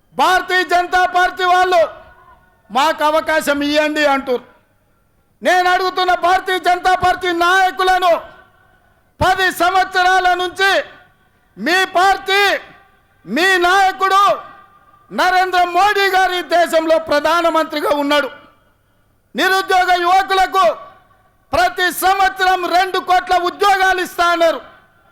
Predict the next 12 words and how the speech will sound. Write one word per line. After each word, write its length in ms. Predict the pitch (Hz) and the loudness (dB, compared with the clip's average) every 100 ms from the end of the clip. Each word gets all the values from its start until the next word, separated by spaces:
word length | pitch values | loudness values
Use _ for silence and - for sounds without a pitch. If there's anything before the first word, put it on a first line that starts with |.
| _ _ _ - | _ _ _ -2
పదేళ్లలో 640 | 302 311 330 330 330 320 311 | 0 2 2 2 -2 0 -2
ఇరవై 480 | 269 285 302 311 | -2 -2 0 0
కోట్ల 380 | 302 294 294 285 | 0 0 0 0
ఉద్యోగాలు 640 | 269 262 277 285 277 277 254 | -4 -4 -2 0 2 0 -2
ఇవ్వాలి. 440 | 254 269 277 240 - - _ _ _ _ _ 165 | -2 0 0 -4 -10 -20 _ _ _ _ _ -4
మరి 240 | 240 294 | -2 -2
ఇవాళ 340 | 285 277 277 | 0 0 0
నేను 280 | 277 269 262 | -2 -2 -2
అడుగుతున్న 500 | 254 285 294 294 285 | -2 -2 -6 -4 -2
సిగ్గులేని 600 | 262 254 220 285 277 269 | -4 -6 -6 0 0 0
కిషన్ 400 | 254 254 294 294 | -4 -4 -2 0
రెడ్డిని, 400 | 285 277 277 262 | 0 0 0 -2